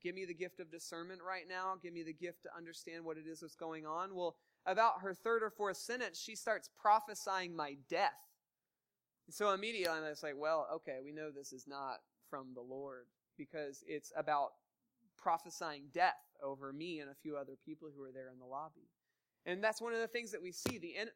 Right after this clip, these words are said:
the enemy wants to lead us to a place where we're thinking about death, or we're afraid of death. And ultimately, that's what the enemy sets out to do. Three signs that are, uh, that the source is God are grace, love, and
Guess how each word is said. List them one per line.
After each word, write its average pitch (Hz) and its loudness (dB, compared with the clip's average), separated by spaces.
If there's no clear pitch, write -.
the 175 0
enemy 233 4
wants 185 -4
to 180 2
lead 185 0
us 185 4
to 175 2
a 160 0
place 160 0
where 165 -2
we're 160 2
thinking 185 -4
about 147 0
death, 143 2
or 165 2
we're 156 4
afraid 170 0
of 151 0
death. 143 2
And 185 8
ultimately, 214 8
that's 180 8
what 196 -2
the 160 0
enemy 165 -2
sets 156 0
out 143 2
to 143 -4
do. 139 -4
Three 294 6
signs 254 4
that 226 8
are, 185 8
uh, 165 12
that 180 10
the 165 4
source 208 4
is 165 -4
God 165 8
are 170 8
grace, 175 0
love, 180 10
and 156 -4